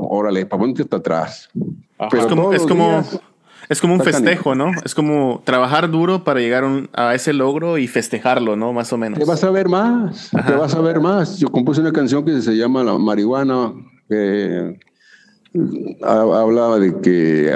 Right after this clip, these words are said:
Speaker 1: a diario, pues, ya, ya no me sabe igual, ya, eh,
Speaker 2: Pierde
Speaker 1: es co-
Speaker 2: el, el encanto.
Speaker 1: Sí, ba-, bajan los, los decibeles de, de la intensidad de los efectos, pues, a diario, pues.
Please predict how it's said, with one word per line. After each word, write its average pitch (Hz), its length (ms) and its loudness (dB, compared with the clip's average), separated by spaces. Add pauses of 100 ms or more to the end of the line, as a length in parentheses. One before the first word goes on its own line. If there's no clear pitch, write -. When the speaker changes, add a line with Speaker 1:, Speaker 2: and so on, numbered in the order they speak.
Speaker 1:
a 98 200 0
diario, 120 520 2
pues, 110 140 2
ya, 135 320 2
ya 139 180 0
no 160 120 0
me 165 100 0
sabe 160 320 -2
igual, 156 500 -2
ya, 131 400 -2 (640)
eh, - 360 -16 (240)
Speaker 2:
Pierde 147 280 2
Speaker 1:
es 143 60 2
co- 135 40 0 (340)
Speaker 2:
el, 117 80 -2
el 127 60 0
encanto. 135 440 -2 (1000)
Speaker 1:
Sí, 196 440 0
ba-, 143 260 0
bajan 151 400 0
los, - 480 -4
los 117 300 2
decibeles 131 680 2
de, 87 420 2 (200)
de 101 120 0
la 104 80 4
intensidad 113 800 0
de 123 120 0
los 104 160 -2
efectos, 107 600 -4
pues, - 160 -6
a 95 80 0
diario, 143 500 0
pues. - 260 -18